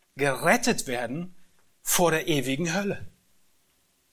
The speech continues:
Nachdem dein Herz aufgehört hat zu schlagen, und es kann schneller gehen, als wir denken, gibt es keine Möglichkeit mehr. Ja, du wirst immer noch ein Gericht bekommen,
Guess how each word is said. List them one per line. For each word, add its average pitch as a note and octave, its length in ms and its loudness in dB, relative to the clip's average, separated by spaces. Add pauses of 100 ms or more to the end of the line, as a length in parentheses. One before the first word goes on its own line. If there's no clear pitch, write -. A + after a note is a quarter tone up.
(880)
Nachdem G#3 680 4
dein F#3 160 4
Herz F#3+ 400 4
aufgehört F3 540 0
hat E3 120 -2
zu - 140 0
schlagen, D#3 460 -2
und B2+ 100 -2
es B2 140 -2
kann B2+ 160 -2
schneller D#3 340 -2
gehen, C#3+ 220 -4
als C3+ 240 -2
wir B2 80 -4
denken, D3 360 -10 (920)
gibt C#3 120 -8
es - 180 0
keine F#3 280 2
Möglichkeit E3+ 600 -2
mehr. - 160 -16 (1120)
Ja, D3 180 4
du E3+ 160 4
wirst F3 220 4
immer G#3+ 160 4
noch F3+ 160 4
ein F3 120 4
Gericht D#3+ 340 2
bekommen, A#3 520 2